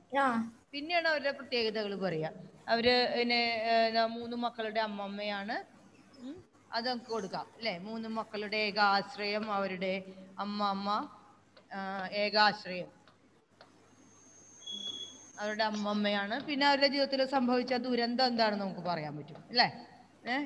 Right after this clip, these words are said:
Speaker 2: ഏക മകളായിരുന്നു. ഏക മകളുടെ മൂന്ന് പേരക്കുട്ടികളാണ് അവരിപ്പോ നോക്കുന്നത്. ഏക മകൾക്ക് സംഭവിച്ചത് എന്താന്ന് നമുക്ക് പറയാം.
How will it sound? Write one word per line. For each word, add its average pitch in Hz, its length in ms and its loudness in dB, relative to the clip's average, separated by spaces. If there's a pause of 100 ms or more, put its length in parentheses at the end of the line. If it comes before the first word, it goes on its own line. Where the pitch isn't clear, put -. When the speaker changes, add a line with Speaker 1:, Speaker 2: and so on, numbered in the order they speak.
Speaker 2:
ഏക 208 200 2
മകളായിരുന്നു. 208 840 0 (280)
ഏക 202 140 0
മകളുടെ 202 380 -2
മൂന്ന് 196 280 -6
പേരക്കുട്ടികളാണ് 190 640 -4
അവരിപ്പോ 185 280 -6
നോക്കുന്നത്. 190 500 -6
ഏക 226 160 0
മകൾക്ക് 185 360 -6
സംഭവിച്ചത് 180 640 -8
എന്താന്ന് 175 300 -4
നമുക്ക് 170 220 -14
പറയാം. 175 380 -2